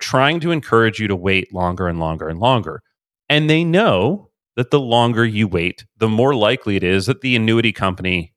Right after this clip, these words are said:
quote unquote, wins, right? You start putting that life expectancy on their side, not on yours.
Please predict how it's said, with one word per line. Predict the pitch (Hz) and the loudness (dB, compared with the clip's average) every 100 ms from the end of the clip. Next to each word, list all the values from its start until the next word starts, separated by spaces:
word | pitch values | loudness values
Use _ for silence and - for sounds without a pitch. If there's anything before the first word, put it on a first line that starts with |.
| _ | _
quote | - 92 | 0 2
unquote, | 87 85 85 85 | 2 -2 -2 -2
wins, | 87 95 85 - - - _ _ _ | -2 -2 -2 -4 -12 -14 _ _ _
right? | - 92 104 | 0 0 0
You | 101 | -2
start | - 120 - | 0 0 2
putting | 127 143 131 | 2 2 2
that | 127 | -2
life | 98 107 98 | 2 2 2
expectancy | 101 - 95 90 92 - 101 - | -2 -2 -4 -4 -6 -6 -8 -6
on | 101 101 98 | -4 -2 0
their | 131 156 | 0 0
side, | - 104 85 90 | 0 -2 -2 -4
not | 92 98 | -2 0
on | 107 104 | 2 0
yours. | 98 131 90 - - | 2 2 0 -6 -14